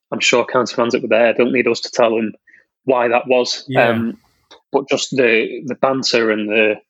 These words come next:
Speaker 1: the humour that was in the county chant, it was just so Stockport County, the, the originality of the chants, the fact that we won one nil when Peterborough were going for automatic promotion, and I think would have gone up with that win.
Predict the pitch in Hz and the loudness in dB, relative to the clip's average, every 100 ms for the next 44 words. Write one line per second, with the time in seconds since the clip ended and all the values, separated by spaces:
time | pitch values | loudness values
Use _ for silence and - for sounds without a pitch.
0 | _ _ - - 139 131 117 113 120 117 | _ _ -10 -2 2 2 2 0 0 -2
1 | 113 107 123 113 107 - 113 - 131 - | -2 -2 -2 -2 -6 -2 -2 -2 -4 -4
2 | - - - - 143 135 123 - - _ | -4 -4 -2 0 4 4 2 -4 -20 _
3 | - - - 127 - 120 - 127 120 123 | -6 -4 -2 -2 0 0 2 0 0 0
4 | 113 110 107 107 _ _ _ _ _ - | 0 2 2 0 _ _ _ _ _ 0
5 | 120 120 131 127 123 117 - 110 104 - | 2 4 2 2 2 0 0 -2 -2 -2
6 | 120 120 120 - - - _ _ _ - | 0 0 -2 -4 -12 -12 _ _ _ -10
7 | - 147 160 127 123 135 127 120 117 120 | -2 -2 -2 -2 2 2 2 2 2 2
8 | 123 113 107 - 123 - 127 113 107 117 | 2 2 -2 -6 -8 -2 0 0 0 0
9 | 110 - 120 110 117 113 120 120 117 113 | -2 -2 -2 0 -4 -6 -6 -2 0 2
10 | - 110 113 - 127 135 117 110 117 117 | 0 0 -2 -2 -4 0 0 0 -2 0
11 | 127 - - _ - - - - 131 110 | 0 -2 -20 _ -20 -20 -20 -4 -4 0
12 | 101 - 120 113 110 | -2 0 0 0 -2